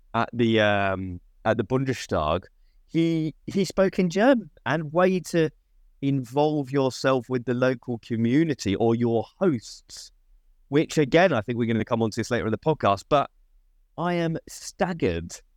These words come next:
that William can't speak Welsh. And when he turns up to the Welsh Parliament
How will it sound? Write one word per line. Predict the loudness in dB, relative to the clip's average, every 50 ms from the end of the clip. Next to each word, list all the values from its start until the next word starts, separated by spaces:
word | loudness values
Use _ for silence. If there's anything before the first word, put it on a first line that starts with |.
| _ _ _ _ _ _
that | -2 0 0 -2 -2
William | -4 -4 -4 -4 -2 0 0 0 2 0 -2
can't | -4 -6 -4 0 2 2 2 2 -2
speak | -8 -6 -4 -2 -2 -2 -4 -4
Welsh. | -2 0 2 2 2 0 -2 -6 -8 -8 -2
And | -2 -2 -2
when | 0 -2 0
he | 0 0 0 -2
turns | -4 -6 -4 0 2 2 2 0 2 2
up | 0 0 0 _ -6
to | -4 -4
the | -4 -4 -6
Welsh | 0 2 2 2 2 0 -6 -12 -8
Parliament | -4 0 0 0 0 0 -2 -4 -6 -6 -8